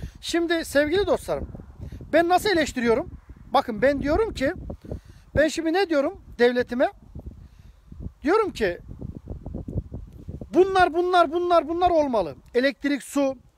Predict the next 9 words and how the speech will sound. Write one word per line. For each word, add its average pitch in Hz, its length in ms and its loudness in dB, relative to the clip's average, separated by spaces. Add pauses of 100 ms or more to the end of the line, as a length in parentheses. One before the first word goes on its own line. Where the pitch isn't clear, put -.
(100)
doğalgaz 262 560 4 (420)
devletim 269 380 2
yatırmalı. 170 500 0 (1120)
Üç 339 200 4
ay 294 160 6
kiraları 285 580 4 (300)
devletim 262 500 2
vermeli. 180 440 2 (2250)
Şimdi 359 460 0